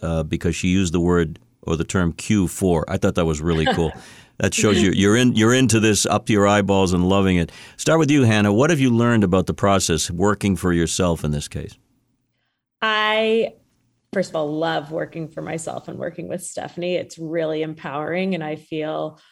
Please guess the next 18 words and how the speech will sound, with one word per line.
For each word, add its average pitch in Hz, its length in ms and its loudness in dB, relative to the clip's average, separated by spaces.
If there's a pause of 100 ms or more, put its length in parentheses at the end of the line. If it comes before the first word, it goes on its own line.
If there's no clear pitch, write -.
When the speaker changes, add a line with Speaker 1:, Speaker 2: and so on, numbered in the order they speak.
(280)
Speaker 2:
uh, 156 520 -4 (220)
proud 185 360 -2
every 160 280 -6
day 156 240 -4
of 165 120 -4
what 151 220 -6
we 156 100 -6
do, 151 360 -6
and 151 300 -8 (380)
we're 208 160 0
learning 180 400 0
every - 220 -10
day. - 420 -8
Uh, 160 520 -2 (120)
we 202 140 -4
make 214 420 -4
excellent 208 640 -8
mistakes, 254 800 -2